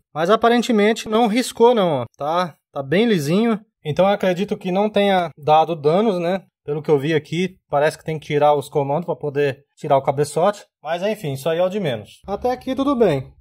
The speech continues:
Tudo que a gente já sabia mesmo. Junta queimada, só não em mais de um ponto, né? Mas faz parte. Bem, pessoal, estou de volta, né? Não lembro mais nem qual que foi a última filmagem que eu fiz,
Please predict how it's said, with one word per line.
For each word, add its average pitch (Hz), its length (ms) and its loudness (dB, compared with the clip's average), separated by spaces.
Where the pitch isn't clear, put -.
Tudo 202 160 -4
que 208 100 2
a - 20 4
gente 208 140 2
já 208 140 4
sabia 190 400 0
mesmo. 135 280 -2
Junta 190 300 -6
queimada, 208 540 0
só 165 160 -2
não 170 120 -2
em 190 60 -2
mais 175 220 2
de 175 40 -2
um 185 80 -4
ponto, 220 320 -4
né? 220 200 -2
Mas 190 300 -2
faz 214 240 0
parte. 135 420 -2
Bem, 180 160 4
pessoal, 214 420 2
estou - 360 -2
de 202 100 0
volta, 202 380 4
né? 208 180 -6
Não 180 360 -4
lembro 190 300 0
mais 185 260 2
nem 196 180 -4
qual 220 240 0
que 214 140 -14
foi 196 220 0
a 180 80 0
última 180 680 -4
filmagem 180 580 0
que 180 120 -6
eu 165 60 -2
fiz, 196 520 -6